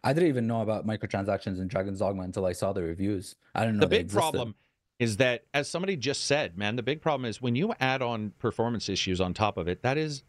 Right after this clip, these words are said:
Speaker 2: I mean,
Speaker 1: Yeah.
Speaker 2: it's like, it's just, i-, if you can hold up the triangle a little bit with gameplay and, let's say, you had better performance, the discussion becomes different, man. But when you hit on
Speaker 1: Yeah.
Speaker 2: all three sides with an issue, you're just like,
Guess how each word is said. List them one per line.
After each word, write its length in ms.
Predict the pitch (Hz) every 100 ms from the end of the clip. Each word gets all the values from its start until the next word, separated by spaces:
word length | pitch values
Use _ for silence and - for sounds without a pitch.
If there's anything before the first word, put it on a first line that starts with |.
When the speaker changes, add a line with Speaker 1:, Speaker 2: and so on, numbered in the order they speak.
| _
Speaker 2:
I 80 | 135
mean, 220 | 139 127 -
Speaker 1:
Yeah. 260 | 101 85 80 _ _ _ -
Speaker 2:
it's 160 | 123
like, 160 | 165 147
it's 180 | 143 -
just, 380 | 156 156 - - _ _ _ -
i-, 120 | 139 -
if 180 | 139 -
you 200 | 135 185
can 160 | -
hold 240 | 131 147 135
up 120 | -
the 60 | 123
triangle 580 | - 117 127 110 101
a 60 | 98
little 180 | 101 95
bit 140 | 98
with 140 | 101 90
gameplay 600 | 104 107 107 98 98 -
and, 260 | 104 98 92
let's 200 | 110 -
say, 320 | 110 95 90 - _ _ _
you 80 | 120
had 140 | 123
better 180 | 98 110
performance, 720 | - 101 143 147 104 87 - - _ -
the 60 | 160
discussion 520 | 175 - 202 - 196
becomes 340 | 160 151 131
different, 300 | - 170 110
man. 180 | 98 95
But 180 | 104 101
when 120 | 117
you 100 | 143
hit 300 | 180 131 139
on 100 | 101
Speaker 1:
Yeah. 60 | 92
Speaker 2:
all 140 | 110
three 240 | - 120 101
sides 560 | - 113 92 87 - -
with 220 | 110 - 110
an 180 | 104 -
issue, 460 | 123 - 98 85 - - _ _ -
you're 80 | 107
just 240 | 123 -
like, 200 | 113